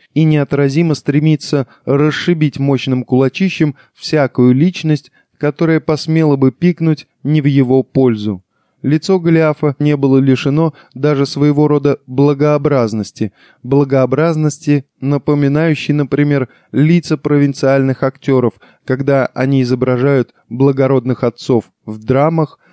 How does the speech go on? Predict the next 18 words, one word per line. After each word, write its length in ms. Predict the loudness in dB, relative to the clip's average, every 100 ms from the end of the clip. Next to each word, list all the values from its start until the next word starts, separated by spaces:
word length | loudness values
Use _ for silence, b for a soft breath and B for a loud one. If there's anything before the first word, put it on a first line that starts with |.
| b
трагедиях 720 | -4 -2 0 0 0 0 -2 _ _ -8
и 100 | -4
трагикомедиях. 1080 | -2 -2 -4 -4 -2 0 0 -2 -6 -8 _ b b b
Глядя 540 | -8 0 2 2 2 0
на 100 | 2
него, 320 | 2 2 4
вы 160 | 4 2
чувствовали, 640 | 2 0 2 0 2 0 b b -18
что 280 | -6 -2
он 180 | 0 2
не 100 | 0
только 360 | 2 0 0 -2
трактирный 800 | -2 -2 -2 -2 0 0 -2 -4
завсегдатель, 960 | -2 -2 -2 -4 -2 0 0 -2 -6 -8 _ _ -4
но 280 | 0 0
и 200 | 0 0
вне 240 | 2 2 0
трактиров 680 | -2 -4 -2 -2 0 -2